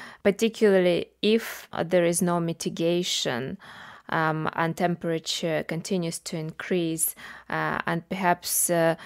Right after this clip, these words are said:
increases by as much as four or five degrees by the end of the century,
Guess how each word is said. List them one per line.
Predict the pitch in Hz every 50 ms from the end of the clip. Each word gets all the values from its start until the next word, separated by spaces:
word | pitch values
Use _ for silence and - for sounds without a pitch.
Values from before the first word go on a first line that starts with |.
| - - _
increases | - 180 180 175 - - 202 185 175 170 180 165
by | 170 - 175
as | 170 175 170 -
much | 175 170 165 175 - -
as | 170 - -
four | - - 180 175 160
or | 160 165
five | - - 208 190 185 190 190 185 -
degrees | - 180 170 - 156 151 139 131 135 160 - - -
by | - - 165 160
the | 160 160 175
end | 165 165 160 156
of | 156 -
the | - 151 160
century, | - - 247 233 220 208 196 - - - 180 160 160 160 -